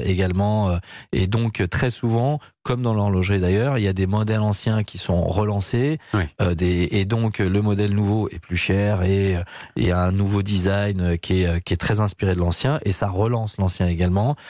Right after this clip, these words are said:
Speaker 2: Oui.
Speaker 1: Et, euh, et donc, euh, on a beaucoup de, de, de demandes, euh, sur ces bijoux qu'on achète aux particuliers, que, qu'on remet en état et qu'on, qu'on vend.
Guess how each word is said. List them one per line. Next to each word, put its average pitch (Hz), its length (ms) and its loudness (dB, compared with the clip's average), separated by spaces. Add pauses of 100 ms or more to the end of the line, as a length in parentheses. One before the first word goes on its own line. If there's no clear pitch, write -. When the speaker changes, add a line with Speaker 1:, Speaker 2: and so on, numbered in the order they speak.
(100)
Speaker 2:
Oui. 139 160 0
Speaker 1:
Et, 107 340 2
euh, 85 560 0
et 90 140 0
donc, 95 320 0
euh, 85 260 2 (360)
on 90 160 2
a 92 80 0
beaucoup 117 460 -2
de, 98 280 2
de, 85 260 0
de 82 180 -2
demandes, 95 440 0
euh, 82 400 2
sur - 240 -4
ces 90 140 0
bijoux 82 420 0
qu'on 82 220 -2
achète 98 400 0
aux 92 60 0
particuliers, - 600 -4
que, - 300 -4 (440)
qu'on - 140 -2
remet 92 260 0
en 95 120 0
état 87 340 0
et 117 60 -4
qu'on, 87 240 -6 (100)
qu'on - 160 -2
vend. 78 200 -4